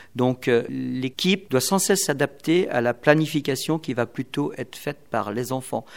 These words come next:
Donc, si trois enfants veulent vivre un atelier bois et huit veulent vivre un atelier ornithologie, découverte des oiseaux, eh bien, c'est à nous de nous adapter, euh, constamment. Donc, euh, il nous faut les outils, il nous faut une bonne coordination entre nous,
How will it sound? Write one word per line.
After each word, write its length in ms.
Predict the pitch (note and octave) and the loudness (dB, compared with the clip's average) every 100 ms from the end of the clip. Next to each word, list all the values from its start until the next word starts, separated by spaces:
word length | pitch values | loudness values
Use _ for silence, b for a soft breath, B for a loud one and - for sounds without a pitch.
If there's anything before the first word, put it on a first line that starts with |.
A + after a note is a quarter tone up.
| B - | B -2
Donc, 200 | B2+ - | 0 0
si 320 | - G3+ F3 - | 0 0 -2 -8
trois 380 | - D#3+ D#3 C#3+ | 4 6 6 4
enfants 320 | C#3+ D#3 D3 | 0 0 2
veulent 200 | C3 C3 | 2 2
vivre 240 | C3 B2+ | 2 2
un 100 | B2 | 2
atelier 400 | B2+ - B2+ B2+ | 0 0 0 0
bois 380 | B2+ A#2 B2 A#2 B B B B | -2 2 2 2 B B B B
et 100 | A#2+ | 4
huit 460 | A#2 C3 E3+ D3 B2+ B2 | 4 6 4 4 -4 -8
veulent 320 | A#2+ A2+ C#3 B2+ | 0 4 6 4
vivre 360 | A2+ D3 A#2+ | 0 0 0
un 140 | A#2+ A#2+ | 0 -2
atelier 400 | A#2+ - A#2+ B2+ | -2 -2 0 0
ornithologie, 640 | A#2+ A#2+ A#2+ A#2 B2 E3 | 0 -2 2 2 2 0
découverte 640 | D3 - A#2 B2 B2 - | -4 -6 -2 -2 -2 -2
des 300 | A#2 A2 A2 | -2 -2 0
oiseaux, 420 | A2 A2+ C3 F3+ F#3 B - | 2 2 4 4 4 B -6
eh 80 | A2 | -2
bien, 180 | A#2+ | 0
c'est 220 | D3+ - A#2+ | 0 2 2
à 40 | |
nous 180 | C3+ F3 | 4 4
de 60 | |
nous 180 | E3 C#3 | 4 4
adapter, 640 | C3 C3 - - E3 E3+ | 4 2 -4 2 4 6
euh, 140 | B2+ A2+ | 4 0
constamment. 560 | - C#3+ - B2+ G#2+ G#2 B - | -2 -4 -2 -4 -4 -8 B 0
Donc, 300 | B2 C3 - | 0 2 -2
euh, 80 | G#2 B B | -4 B B
il 80 | B2+ | 0
nous 100 | C#3+ | 2
faut 140 | - | 2
les 200 | A3+ F#3+ D3+ | 2 2 -2
outils, 280 | - - - - | -8 -12 -14 -6
il 60 | B2 | -2
nous 80 | B2+ | -2
faut 160 | - | 0
une 120 | B2+ A2+ | 0 2
bonne 300 | A2+ F3 F3 | 4 4 4
coordination 600 | D#3 C3+ C3+ B2+ - B2 | 0 2 0 -2 -2 -4
entre 240 | - A2+ | -4 -4
nous, 280 | A2 B2 | -2 -2